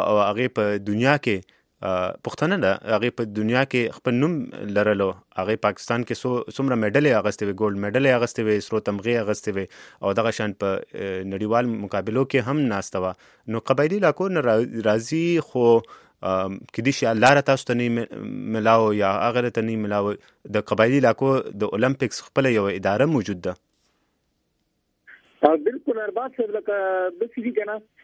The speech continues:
Speaker 2: چې موږ په کلي کې لکه فټبالر شو، زه په خپله فټبال کې لړیم که نه.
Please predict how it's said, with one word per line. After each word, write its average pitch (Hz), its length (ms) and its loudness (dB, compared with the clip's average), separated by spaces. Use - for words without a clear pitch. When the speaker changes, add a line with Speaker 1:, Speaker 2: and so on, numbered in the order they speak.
Speaker 2:
چې 165 60 6
موږ 185 420 0
په 185 340 -2
کلي 190 260 -2
کې - 60 -2
لکه 165 300 -4
فټبالر 160 440 -4
شو، 165 100 -6
زه 185 80 -4
په 262 120 -12
خپله 226 480 -4
فټبال 175 340 -6
کې 160 160 -6
لړیم 143 300 -4
که 143 120 -2
نه. 175 120 -4